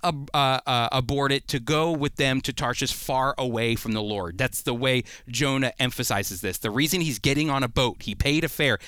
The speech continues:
He actually paid to leave the presence of the Lord. Jonah the prophet is standing in Joppa, which is a biblical, a strategic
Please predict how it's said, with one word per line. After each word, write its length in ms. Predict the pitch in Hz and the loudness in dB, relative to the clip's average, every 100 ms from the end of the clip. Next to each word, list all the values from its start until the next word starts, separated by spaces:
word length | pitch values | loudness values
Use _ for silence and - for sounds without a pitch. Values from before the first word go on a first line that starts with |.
| - | -2
He 80 | |
actually 220 | 160 - 147 | 0 0 -2
paid 560 | - 170 185 160 90 - - - | 0 0 2 2 0 -8 -16 -6
to 140 | - 143 | 0 2
leave 340 | 147 170 160 | 4 2 2
the 80 | 143 | -2
presence 680 | - 151 143 135 113 - - - - | -2 0 0 0 -2 -4 -8 -14 -12
of 180 | - 127 | -4 -2
the 100 | 127 | 0
Lord. 400 | 120 113 90 71 - - - | 0 -2 -4 -8 -16 -20 -12
Jonah 420 | - 170 180 214 226 | 0 4 4 4 2
the 140 | 202 | 0
prophet 460 | - 175 151 - - | 0 2 2 2 0
is 140 | 131 | 2
standing 840 | - - - 185 196 214 220 220 220 - - - | 2 2 2 2 0 2 2 2 -2 -6 -10 0
in 240 | 147 123 | 2 2
Joppa, 540 | 113 170 151 - 95 | 2 2 4 2 0
which 200 | 87 117 | -2 -2
is 140 | 143 120 - | -2 -2 0
a 140 | 131 | 2
biblical, 920 | 101 - - 165 175 196 - 202 196 | 0 -4 0 0 2 -2 -2 -2 0
a 60 | - | -2
strategic 800 | - - 131 - 185 202 208 | -2 -2 -4 -2 -2 0 0